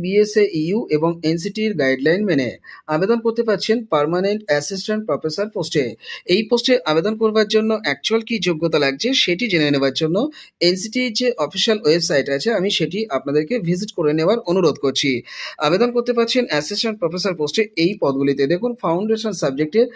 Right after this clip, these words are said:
সংস্কৃত সাবজেক্টে, ম্যাথমেটিক্স সাবজেক্টে, মিউজিক সাবজেক্টে, ফাইন আর্টস সাবজেক্টে,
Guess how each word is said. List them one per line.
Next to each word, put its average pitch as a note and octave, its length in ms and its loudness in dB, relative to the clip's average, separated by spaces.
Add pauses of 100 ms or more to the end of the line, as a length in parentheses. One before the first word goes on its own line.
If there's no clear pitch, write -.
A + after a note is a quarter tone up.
(240)
সংস্কৃত D#3+ 400 -2
সাবজেক্টে, E3 380 2 (160)
ম্যাথমেটিক্স G#3+ 440 -4
সাবজেক্টে, D#3+ 360 0 (180)
মিউজিক G3+ 320 0 (100)
সাবজেক্টে, D#3+ 380 2 (400)
ফাইন F3+ 240 2 (180)
আর্টস D3+ 200 0
সাবজেক্টে, A3 360 0